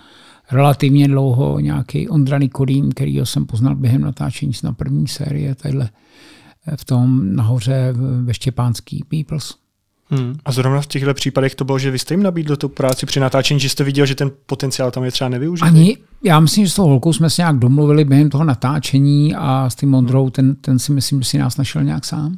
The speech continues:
Speaker 3: Hmm. Já u těch českých restaurací ještě vidím dvě věci, které trošku nechápu a teď by mě zajímalo, jestli mi je můžete vysvětlit. Zahrádky bez obsluhy. Jaký je k tomu důvod, že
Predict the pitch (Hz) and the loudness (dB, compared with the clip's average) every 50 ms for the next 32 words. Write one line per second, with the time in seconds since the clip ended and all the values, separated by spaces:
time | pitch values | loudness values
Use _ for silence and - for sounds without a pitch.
0 | - - 143 123 - _ _ _ _ _ _ - - - - - - 131 127 131 | -10 -14 -18 -18 -18 _ _ _ _ _ _ -20 -20 -20 -14 -8 -4 -4 -2 -2
1 | - 165 - - - 147 - 170 165 - - 147 139 - - 147 139 135 - - | -2 -4 -4 -2 -4 -2 -2 -2 -2 0 0 -2 -2 0 0 0 0 0 0 -2
2 | 139 135 - - 147 147 151 170 165 151 143 135 139 139 131 135 - - 135 131 | -4 -2 -2 -2 -2 0 0 0 0 0 2 2 4 4 4 2 0 -2 -4 -2
3 | - 143 143 139 - - _ - 131 - - - 165 143 - - 127 120 113 - | 0 0 0 -2 -4 -8 _ -8 -6 -4 -2 0 0 0 0 0 -2 -2 -2 -4
4 | 127 123 127 - 120 - - 139 127 123 127 127 123 127 127 131 131 127 120 - | -6 -8 -6 -8 -10 -10 -10 -8 -6 -4 -4 -4 -2 -2 -2 -2 -2 -2 -4 -4
5 | 131 131 127 131 127 127 120 131 - 135 123 - - 131 - 110 110 120 123 123 | -4 -2 -2 -2 -2 -2 -2 -2 -2 -2 -2 -2 -4 -6 -6 -8 -10 -6 -4 -2
6 | 131 147 147 147 - 165 147 143 139 - 160 147 - - 123 104 107 104 - _ | 0 0 0 0 0 0 0 0 0 -2 -4 -8 -8 -8 -10 -10 -10 -12 -14 _
7 | _ _ _ _ _ _ _ _ _ _ _ _ _ 135 123 - 139 143 139 143 | _ _ _ _ _ _ _ _ _ _ _ _ _ -10 -6 -2 -2 -2 -2 -2
8 | 160 156 160 160 185 185 151 117 110 113 - 120 113 | -2 -2 0 0 0 0 0 -2 -4 -6 -6 -6 -6